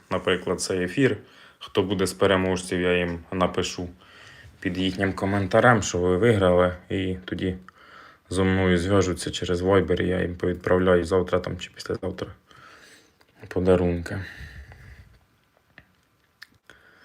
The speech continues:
Так, а ну пишіть, хто з глядачів сієте Євросем чи ні. Цікаво, які враження у вас від даного посівного матеріалу.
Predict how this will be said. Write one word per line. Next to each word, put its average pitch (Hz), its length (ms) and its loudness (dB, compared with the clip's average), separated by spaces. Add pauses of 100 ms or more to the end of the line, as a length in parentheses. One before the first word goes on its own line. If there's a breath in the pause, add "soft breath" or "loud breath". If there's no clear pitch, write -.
(320 soft breath)
Так, 95 240 4
а 101 40 6
ну 113 200 2
пишіть, 104 440 -2 (100)
хто - 240 0
з 98 60 0
глядачів 95 640 0
сієте 101 500 -2 (180)
Євросем 92 640 2
чи - 140 -6
ні. 90 220 -4 (600 loud breath)
Цікаво, 90 600 2 (580 loud breath)
які 98 300 -2
враження 90 640 4 (1040 soft breath)
у 92 100 -6
вас 92 360 2
від 90 240 -2 (360 loud breath)
даного 95 460 6
посівного 95 440 0
матеріалу. 98 720 6